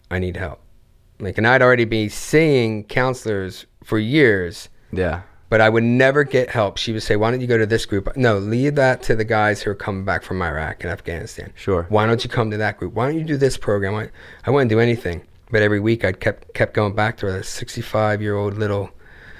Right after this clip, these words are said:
Speaker 1: Indian lady. And she, you know, she's, I, I said to her right before she left, I said, "You saved my life." She said, "No, you, you saved your own life.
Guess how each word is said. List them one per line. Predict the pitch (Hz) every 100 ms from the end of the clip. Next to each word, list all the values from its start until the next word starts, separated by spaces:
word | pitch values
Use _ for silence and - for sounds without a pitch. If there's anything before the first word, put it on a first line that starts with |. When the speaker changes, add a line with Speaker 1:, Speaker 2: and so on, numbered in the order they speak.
| - -
Speaker 1:
Indian | - 110 107 101
lady. | 98 95 92 87
And | 98 98 101
she, | - 104 - -
you | 107
know, | 95
she's, | - 104 - - - -
I, | 120 127
I | 117
said | 123 160 147
to | 120
her | 110 101 98 _ _
right | 113 117
before | 117 - 110
she | -
left, | 113 110 -
I |
said, | 98 104
"You | 104
saved | - 107 107
my | 101
life." | 101 110 101 98 - - - - - - - -
She | - -
said, | 113 110
"No, | 113
you, | 110 110 -
you | 104 107
saved | 107 104
your | 101 104
own | 104
life. | 92 92 - -